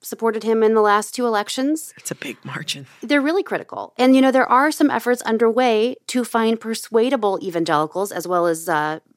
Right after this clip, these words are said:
Speaker 1: conservative Catholics who, who might not be crazy about Donald Trump and get them to think about supporting Biden. I talked to Doug Padgett. He's executive director of a group called Vote Common Good, which described its mission as working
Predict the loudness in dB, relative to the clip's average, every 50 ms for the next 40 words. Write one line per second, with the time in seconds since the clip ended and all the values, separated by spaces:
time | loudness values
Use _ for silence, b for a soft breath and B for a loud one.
0 | _ _ -10 -8 -4 -2 -2 -2 -2 -4 -4 -4 -4 -4 -4 -4 -6 -8 -8 -6
1 | -4 -4 -4 -6 -6 -6 -4 0 0 0 0 0 -2 -2 -2 -4 -4 -6 -4 -4
2 | -4 -6 B B B B B B B B B -8 -2 0 0 2 2 2 2 4
3 | 2 0 2 2 2 4 4 2 0 -2 0 2 2 2 2 0 _ b b b
4 | b b b b b b b -4 -2 0 0 0 0 0 0 0 -2 -2 -2 -2
5 | 0 0 0 0 0 -2 -8 -8 -4 -2 0 0 2 2 2 0 -2 0 0 0
6 | 0 0 0 0 -2 -2 -4 -6 _ -4 -2 0 2 0 0 0 -2 -4 -2 0
7 | 0 0 0 2 2 2 2 0 -6 -4 -2 0 0 2 4 4 2 2 0 -4
8 | -6 -6 -4 -4 -4 -4 -4 -6 -4 -2 -2 -2 -2 -2 -2 -2 -2 -2 -4 -8
9 | _ _ -10 -6 -4 -4 -6 -4 -4 -6 -6 -6 -6 -4 -2 -2 -2 -2 -4 -4
10 | -2 0 2 2 2 2 2 2 0 0 2 2 0 0 -2 -4 -6 -4 -6 -8
11 | -8 -12 B B B B B B -8 -6 -4 -2 -2 -2 -2 -2 -6 -6 -2 -2
12 | 0 0 0 0 0 0 0 0 -2 -2 -4 -4 0 2 4 4 4 4 2